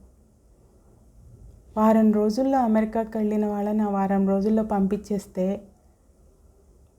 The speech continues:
"మీకు మాకు పడదు, ఈ మొహం చూడడానికి నాకు ఇష్టం లేదు" అని చెప్పేసి పెద్ద పెద్దగా రంకెలేసి, గొడవలు చేసి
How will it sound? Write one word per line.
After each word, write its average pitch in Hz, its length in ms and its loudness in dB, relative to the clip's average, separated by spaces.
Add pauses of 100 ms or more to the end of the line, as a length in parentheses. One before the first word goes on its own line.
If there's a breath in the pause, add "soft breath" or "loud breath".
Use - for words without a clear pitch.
(100)
"మీకు 208 280 0
మాకు 196 300 2
పడదు, 190 540 0 (600)
ఈ 202 60 -6
మొహం 196 380 2
చూడడానికి 185 340 2
నాకు 180 200 -4
ఇష్టం 190 340 -2
లేదు" 180 260 0
అని 185 240 -4
చెప్పేసి 180 500 -6 (100)
పెద్ద 185 180 -8
పెద్దగా 185 560 -2 (580 loud breath)
రంకెలేసి, 196 600 2
గొడవలు 190 420 2
చేసి 180 420 -6